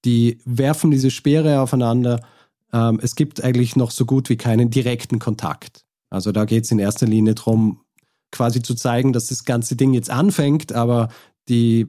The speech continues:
Wahrscheinlichkeit, dass hier jetzt groß irgendwie große Erfolge gefeiert werden, allein mit diesen Scharmützeln, ist relativ, ähm,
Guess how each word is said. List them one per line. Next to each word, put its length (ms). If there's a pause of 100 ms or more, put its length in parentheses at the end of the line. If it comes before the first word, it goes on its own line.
(120)
Wahrscheinlichkeit, 840
dass 120
hier 200
jetzt 440
groß 460
irgendwie 580
große 320
Erfolge 440
gefeiert 360
werden, 200
allein 280
mit 160
diesen 160
Scharmützeln, 460
ist 160
relativ, 500
ähm, 320